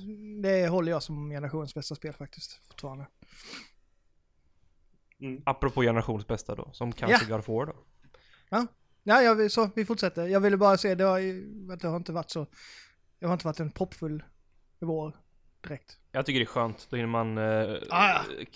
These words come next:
Speaker 3: döda backloggen lite faktiskt. Jag
Speaker 1: Absolut.
Speaker 3: har Assassin's Creed och lite annat på hög och sådär, så att, eh, det är trevligt.
Speaker 1: Jag spelar om, eh, Far Cry fyra nu istället för femman, för jag tröttnade på femman.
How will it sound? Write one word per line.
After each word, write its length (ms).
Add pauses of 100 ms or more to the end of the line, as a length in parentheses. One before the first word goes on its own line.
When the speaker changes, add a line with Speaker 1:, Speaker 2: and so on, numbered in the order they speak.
Speaker 3:
döda 320
backloggen 520
lite 220
faktiskt. 520
Jag 480
Speaker 1:
Absolut. 240
Speaker 3:
har 200
Assassin's 300
Creed 320
och 80
lite 220
annat 260
på 80
hög 340
och 80
sådär, 240
så 100
att, 140
eh, 200 (1400)
det 80
är 40
trevligt. 420 (600)
Speaker 1:
Jag 140
spelar 220
om, 160
eh, 340
Far 160
Cry 140
fyra 300
nu 60
istället 240
för 60
femman, 320
för 60
jag 80
tröttnade 280
på 60
femman. 220